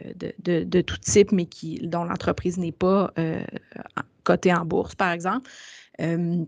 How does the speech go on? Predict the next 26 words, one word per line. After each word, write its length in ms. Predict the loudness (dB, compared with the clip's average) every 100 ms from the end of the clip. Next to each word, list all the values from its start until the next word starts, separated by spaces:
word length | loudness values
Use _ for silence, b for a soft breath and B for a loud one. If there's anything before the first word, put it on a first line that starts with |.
| _ -8
s-, 220 | -8 -6
dans 260 | 0 2 4
ces 160 | 2
cas-là, 340 | 4 6 8 6
il 100 | 4
ne 100 | 0
peut 300 | 2 4 6
y 80 | 4
avoir 320 | 2 0 0
de 60 |
marché 320 | -6 -6 -6 -6
avec 240 | -6 -8
l'État. 320 | -10 -10 -8
La 120 | -4 -2
règle 260 | -2 -2
est, 180 | -2 -2 -2
est, 220 | -2 -2 -6
est 120 | -4
très 220 | -2 -2
claire. 380 | 2 4 4 2
Puis 100 | -2
comme, 440 | -2 -2 -2 -6 -10 _ -10
euh, 80 | -6
Ariane 280 | -6 -4 -4
le 100 | -2
dit, 360 | -4 -2 -2